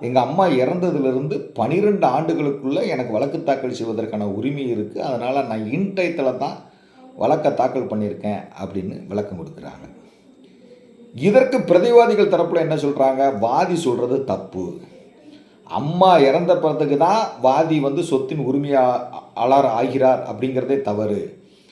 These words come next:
அப்பா இறந்த உடனே வாதி வந்து சொத்துக்கு உரிமையாளர் ஆயிட்டாரு. அனுபவ உரிமை மட்டும்தான் அம்மா ஆயுளுக்கு பிறகு வாதிக்கு வரணும், வருது அப்படின்னு சொல்லி அவங்க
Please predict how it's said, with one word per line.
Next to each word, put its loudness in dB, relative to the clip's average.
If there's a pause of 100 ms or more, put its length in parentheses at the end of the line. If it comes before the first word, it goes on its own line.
(160)
அப்பா 4
இறந்த 4
உடனே 2 (1300)
வாதி 6
வந்து 0
சொத்துக்கு 0
உரிமையாளர் 2
ஆயிட்டாரு. -8 (120)
அனுபவ 4
உரிமை 4
மட்டும்தான் 0
அம்மா 2
ஆயுளுக்கு 2
பிறகு 0
வாதிக்கு 0
வரணும், -6
வருது -2 (960)
அப்படின்னு 0
சொல்லி 0
அவங்க 0